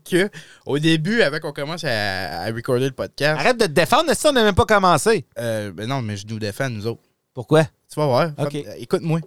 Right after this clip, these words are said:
Speaker 1: Ferme ta gueule, écoute-moi.
Speaker 2: Vas-y donc, ouais.
Speaker 1: Euh, au début, Claudine, elle nous jugeait parce qu'on écoutait puis on riait tout seul. Puis là, à cette heure, à toutes les chances qu'elle a, elle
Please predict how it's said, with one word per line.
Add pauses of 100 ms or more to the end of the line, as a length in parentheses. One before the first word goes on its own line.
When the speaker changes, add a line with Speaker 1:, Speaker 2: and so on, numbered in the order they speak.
Speaker 1:
Ferme
ta
gueule,
écoute-moi.
Speaker 2:
Vas-y
donc,
ouais. (200)
Speaker 1:
Euh, (100)
au
début,
Claudine,
elle
nous
jugeait
parce
qu'on
écoutait
puis
on
riait
tout
seul.
Puis
là,
à
cette
heure, (340)
à (100)
toutes
les
chances
qu'elle
a, (360)
elle